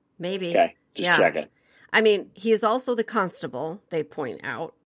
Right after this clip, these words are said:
Speaker 2: Oh, yes. They, they love pointing out that he's a lawman.
Speaker 1: Yeah.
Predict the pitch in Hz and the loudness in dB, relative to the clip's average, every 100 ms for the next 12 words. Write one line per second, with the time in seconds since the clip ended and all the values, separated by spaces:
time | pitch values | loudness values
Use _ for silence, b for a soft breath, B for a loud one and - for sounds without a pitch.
0 | - 139 123 123 87 - 120 120 101 110 | 6 8 10 8 6 6 6 6 6 6
1 | 104 98 90 113 175 135 - 131 117 101 | 4 2 4 8 8 6 6 6 6 4
2 | 104 - 92 98 92 87 120 110 73 64 | 4 2 -4 -2 -2 4 6 6 0 -6
3 | 82 _ _ _ _ 160 120 | -14 _ _ _ _ -8 -8